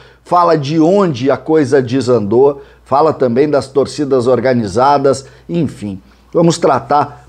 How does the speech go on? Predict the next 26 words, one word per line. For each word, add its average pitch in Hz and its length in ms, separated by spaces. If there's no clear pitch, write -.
ponto 247 520
a 123 80
ponto 147 500
sobre 180 480
essa 156 300
questão, 135 360
porque 151 280
tem 196 280
muita 175 400
coisa 135 320
interessante 131 560
pra 135 160
gente 120 220
discutir. 131 500
Sobre 277 400
as 226 100
torcidas, 196 760
sobre 214 420
aquela, 175 480
a 151 140
selvageria 165 800
ocorrida 156 580
lá 165 160
no 165 140
C 143 180
T, 160 320